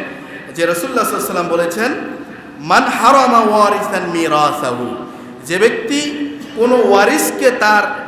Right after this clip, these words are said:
ওয়ারিস থেকে, তার উত্তরাধিকার থেকে বঞ্চিত করেছে,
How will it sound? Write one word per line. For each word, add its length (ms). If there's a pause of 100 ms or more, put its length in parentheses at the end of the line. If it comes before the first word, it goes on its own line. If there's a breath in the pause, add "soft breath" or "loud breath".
(240)
ওয়ারিস 560
থেকে, 280 (100)
তার 140
উত্তরাধিকার 800
থেকে 180
বঞ্চিত 640
করেছে, 500